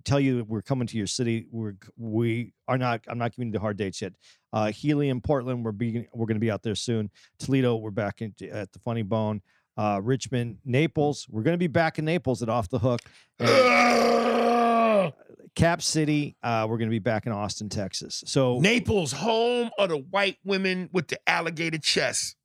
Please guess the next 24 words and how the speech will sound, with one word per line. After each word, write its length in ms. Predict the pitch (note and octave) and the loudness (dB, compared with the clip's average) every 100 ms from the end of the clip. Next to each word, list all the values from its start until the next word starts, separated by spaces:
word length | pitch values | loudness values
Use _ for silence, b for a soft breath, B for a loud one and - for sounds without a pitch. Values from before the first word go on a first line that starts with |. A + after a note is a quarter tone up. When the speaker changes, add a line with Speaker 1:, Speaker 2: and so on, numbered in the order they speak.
| _ - B B B | _ -20 B B B
Speaker 1:
But 180 | C3+ A#2+ | -4 -2
I 100 | C3 | 0
just 140 | C3 - | 0 2
wanna 200 | C#3+ C3 | 0 0
give 180 | C#3+ | -2
you 80 | C3 | 0
those 240 | B2+ B2 - | 2 0 2
dates. 280 | B2 A#2+ | 0 0
They're 140 | - B2 | -2 0
coming 300 | D#3+ E3 D3 | 2 2 2
up. 200 | C3+ - | 2 -2
Uh, 260 | - A2 G#2+ | -4 -2 -2
we'll 140 | B2 A#2+ | -2 0
get 240 | B2+ G#2+ | -2 -2
you 80 | B2 | -6
some 140 | - | -4
hard 240 | A2 A2+ A2 | 0 0 0
dates 240 | A2 A2 | -4 -2
here 160 | A#2 G#2+ | -2 -2
the 80 | |
next, 380 | G#2 G#2 - - | -4 -6 -6 -6
uh, 260 | A2+ G2+ G2 | -4 -2 -4
few 240 | - A#2+ | -4 -2
weeks. 300 | A#2+ A#2+ - | 0 -2 -6